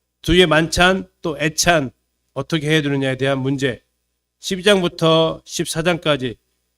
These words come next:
십이 장과 십사 장은 은사에 대한 문제인데 은사를 해결할 수 있는 고리는 십삼 장 사랑이다, 아, 라는 거. 특히 십사 장에서 이제 방언 문제가 나오는데 방언은 두 종류가 있습니다.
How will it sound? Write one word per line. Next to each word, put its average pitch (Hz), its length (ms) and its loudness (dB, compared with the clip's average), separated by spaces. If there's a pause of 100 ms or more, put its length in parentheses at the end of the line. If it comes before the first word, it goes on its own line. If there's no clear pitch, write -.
(140)
십이 175 260 -6
장과 170 280 2
십사 156 340 -4
장은 156 320 0
은사에 185 280 4
대한 165 220 2
문제인데 135 640 -2 (180)
은사를 170 440 2
해결할 170 400 2
수 156 140 -4
있는 160 300 0
고리는 165 520 2 (180)
십삼 160 460 -4
장 143 240 -2 (220)
사랑이다, 151 640 -4 (540)
아, 110 300 -8
라는 139 220 2
거. 117 80 -8
특히 165 220 -4
십사 170 360 0
장에서 156 380 0
이제 151 400 -2 (240)
방언 160 320 4
문제가 151 420 0
나오는데 113 580 -6 (360)
방언은 180 600 4
두 156 120 -4
종류가 175 380 2
있습니다. 127 400 -6